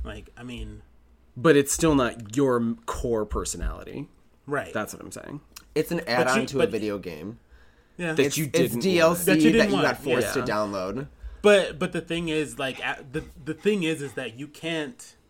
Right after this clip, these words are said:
Speaker 1: you can't go back. Like, if I could go back and be,
Speaker 2: Yeah.
Speaker 1: like,
Speaker 3: Mm-hmm.
Speaker 1: who I was at fif-,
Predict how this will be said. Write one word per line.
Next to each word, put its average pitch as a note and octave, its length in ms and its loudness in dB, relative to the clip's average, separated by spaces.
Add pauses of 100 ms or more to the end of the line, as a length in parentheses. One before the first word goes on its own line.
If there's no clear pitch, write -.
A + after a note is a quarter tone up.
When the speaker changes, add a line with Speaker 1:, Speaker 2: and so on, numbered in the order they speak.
(420)
Speaker 1:
you A#2+ 80 -12
can't D#3 280 -12
go B2 140 -8
back. A#2 540 -8 (400)
Like, C3 180 -6
if B2 140 -6
I C#3+ 100 0
could D3+ 220 -6
go B2 160 -6
back A#2+ 320 -10
and - 200 0
be, D3+ 120 0
Speaker 2:
Yeah. B2 200 0
Speaker 1:
like, G#2 320 -10
Speaker 3:
Mm-hmm. D3+ 280 -6 (200)
Speaker 1:
who B2+ 220 -10
I A2+ 120 -8
was G#2 720 -12 (520)
at F#2 160 -12
fif-, B2 200 -10